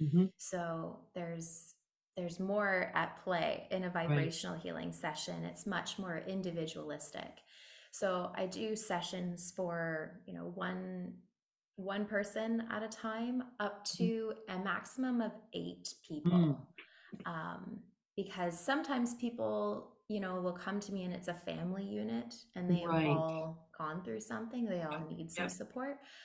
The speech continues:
Speaker 2: Um, sometimes it's just, you know, some friends who, I mean, who, who hasn't experienced, like,
Speaker 1: Yes.
Speaker 2: stress and, and difficult times, right? We could all use some help sometimes.
Speaker 1: Yeah.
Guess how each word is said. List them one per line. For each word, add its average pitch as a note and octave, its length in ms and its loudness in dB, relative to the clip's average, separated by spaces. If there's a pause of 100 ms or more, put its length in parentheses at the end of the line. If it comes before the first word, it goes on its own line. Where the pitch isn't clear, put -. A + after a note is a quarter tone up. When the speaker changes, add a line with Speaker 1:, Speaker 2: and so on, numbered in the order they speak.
(240)
Speaker 2:
Um, E3+ 300 2
sometimes A3+ 520 2
it's E3 200 -2
just, - 420 0
you F#3 100 -2
know, E3 200 0
some F3+ 260 0
friends F3 580 0
who, G3 480 -4 (280)
I - 20 -8
mean, F#3+ 240 -8 (100)
who, A3 220 -2 (220)
who G#3+ 140 -4
hasn't G3 640 -6 (240)
experienced, F#3 640 -4
like, A3 160 -2
Speaker 1:
Yes. B3 140 6
Speaker 2:
stress A3+ 400 2
and, G3+ 240 0
and F#3+ 240 0
difficult G3 480 -4
times, G3 420 -4
right? E3+ 160 -4
We - 80 -8
could F#3 160 -8
all E3+ 160 0
use F3+ 480 2
some F3 460 -2 (100)
help F#3 320 -6
sometimes. E3+ 680 -6 (280)
Speaker 1:
Yeah. D3 160 0